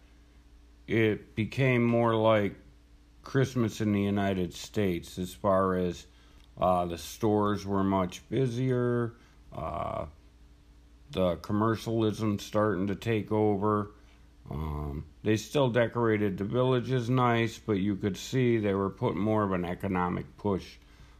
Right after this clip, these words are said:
on it, getting away from the traditional, uh, that made it so, so unique and, and awesome back then. Um, I guess all good things come to an end.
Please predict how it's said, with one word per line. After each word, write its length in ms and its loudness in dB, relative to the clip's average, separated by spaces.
on 260 0
it, 220 -6
getting 280 -2
away 340 2
from 340 -4
the 80 0
traditional, 960 -2
uh, 320 2
that 260 -2
made 340 2
it 180 -2
so, 580 0
so 260 0
unique 580 2
and, 380 -4
and 180 -4
awesome 560 -4
back 300 -8
then. 280 -10
Um, 540 -6
I 100 -6
guess 280 -4
all 200 2
good 240 -6
things 300 -2
come 280 -4
to 220 -2
an 100 -2
end. 360 -4